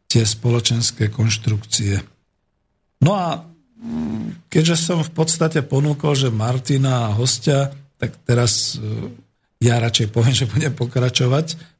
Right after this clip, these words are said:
pokiaľ k tomu nič ďalšie nemajú. A keď už som odbočil, tak, e, kľudne poviem,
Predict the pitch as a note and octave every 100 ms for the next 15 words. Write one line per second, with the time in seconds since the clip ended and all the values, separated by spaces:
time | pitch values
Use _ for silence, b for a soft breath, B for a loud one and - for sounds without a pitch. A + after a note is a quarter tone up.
0 | - G#2+ A#2+ A#2 - A#2 A#2 A2 G2+ -
1 | A2+ A2 A2 A2 G2 A2 B2 C3+ D#3 F3+
2 | E3 B B B _ - B2 A3+ A3+ E3+
3 | E3 A#2+ C3+ D#3 D#3+ - D#3+ F3 E3+ -
4 | _ _ _ _ C#3 C3+ - C#3 C#3 C3+
5 | C3+ C3+ D#3+ F3+ F3 E3+ E3 E3 E3 E3
6 | D3+ -